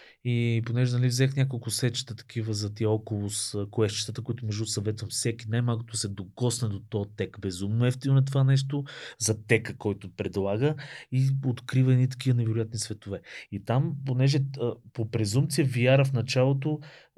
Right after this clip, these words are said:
аповете бяха насочени точно към медитация, environmental, такива неща, защото то това предразполага, нали, да гледаш ня-, някакви работи.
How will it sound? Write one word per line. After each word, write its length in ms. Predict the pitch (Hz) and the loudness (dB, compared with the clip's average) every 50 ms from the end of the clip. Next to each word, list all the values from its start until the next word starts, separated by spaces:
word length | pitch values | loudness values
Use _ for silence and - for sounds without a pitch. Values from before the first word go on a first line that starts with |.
| - - - | -12 -4 0
аповете 520 | 120 131 131 147 139 131 131 131 - 123 | 0 0 2 2 2 4 2 2 0 -2
бяха 280 | 110 123 131 131 135 135 | 0 2 2 2 2 0
насочени 560 | 123 110 110 - 135 135 131 135 135 123 - | 0 0 0 0 0 0 0 2 0 0 0
точно 360 | - 131 127 - - 131 - | 0 0 0 0 -2 -6 -4
към 180 | - - 127 120 | -2 -2 -2 0
медитация, 880 | 117 113 107 107 104 104 - 120 117 117 117 - 123 120 117 113 110 107 | 0 -2 -2 -2 -4 -2 0 0 0 0 -2 -2 0 2 2 4 2 0
environmental, 840 | 107 104 110 117 113 110 110 110 110 117 117 113 113 113 117 110 107 | 0 0 2 4 4 4 4 2 2 4 2 2 2 0 -2 -2 -2
такива 320 | - 117 - - 113 110 117 | -6 -10 -6 -4 -4 -2 -2
неща, 280 | 110 110 104 - - 135 | -2 -2 -4 -2 0 0
защото 300 | 135 135 139 131 135 131 | 2 2 0 -2 -2 -4
то 160 | - - 131 | -4 -4 -4
това 260 | 127 - - 127 123 | -4 -2 -2 -2 0
предразполага, 720 | - 127 120 110 107 104 - - - 107 110 107 101 101 90 | 0 -2 0 0 -2 -4 -4 -4 -2 2 2 2 2 0 -6
нали, 140 | 90 90 | -8 -8
да 120 | 87 87 98 | -8 -8 -6
гледаш 320 | 90 101 104 104 107 107 | -4 -2 0 0 0 -2
ня-, 260 | 104 107 107 101 104 101 | -2 -4 -4 -4 -4 -4
някакви 420 | 101 104 101 98 101 - - 90 | -4 -4 -6 -6 -6 -4 -4 -4
работи. 340 | 90 85 73 71 69 - _ | -4 -4 -6 -8 -10 -16 _